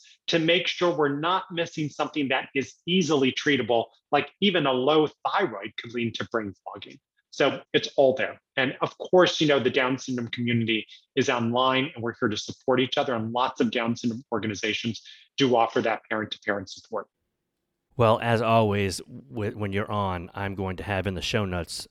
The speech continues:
Speaker 2: the Down Syndrome to You link, which is a, such a valuable tool, and we can talk about that later as well. But,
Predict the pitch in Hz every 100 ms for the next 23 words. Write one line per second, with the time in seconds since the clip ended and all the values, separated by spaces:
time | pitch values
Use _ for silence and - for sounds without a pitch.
0 | _ 101 90 90 87 82 98 87 85 -
1 | 92 85 85 80 - _ 101 107 82 -
2 | - - - _ - 98 87 90 85 87
3 | _ - - - 135 - 95 90 85 82
4 | - 92 78 - 90 85 78 - _ _
5 | _ 92 87 90 82 85 85 85 82 78
6 | 80 90 80 - - _ _ 110 104